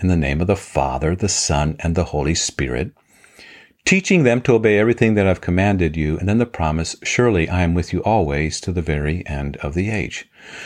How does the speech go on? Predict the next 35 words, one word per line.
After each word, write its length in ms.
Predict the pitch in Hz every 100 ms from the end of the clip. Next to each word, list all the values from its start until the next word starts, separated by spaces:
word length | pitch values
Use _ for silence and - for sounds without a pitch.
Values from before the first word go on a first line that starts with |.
| - - - -
So 360 | - 185 - - _ -
this 180 | 151 143
Jesus 480 | - 190 160 120 123
rules 640 | 120 165 147 101 104 - -
and 300 | 117 117 117
reigns. 540 | 147 147 80 80 - 95 _ _
Uh, 120 | 101
he 160 | 95 113
has 180 | 113 113
promised 640 | - - 143 98 98 -
to 80 | 135
do 180 | 175 165
that. 260 | 76 - _ _ -
All 260 | 85 92 151
authority, 680 | 180 92 82 82 85 123 - _ -
over 300 | 90 78 -
all 280 | 78 82
things, 600 | 123 - 80 76 98 92 - _ _
in 160 | 87 78
all 220 | 73 92
places, 720 | - 90 80 80 - 101 - _ _ _ _
all 200 | - 80
of 80 | 80
the 80 | 104
time. 380 | - 156 131 67 - - -
But 100 | 147
he 80 | 160
says, 420 | 147 117 - - - _ _ -
"All 180 | 143
authority 380 | 156 - 147 139
has 120 | 107
been 180 | 92 98
given 260 | 95 135 120
to 100 | 95
me. 240 | 90 85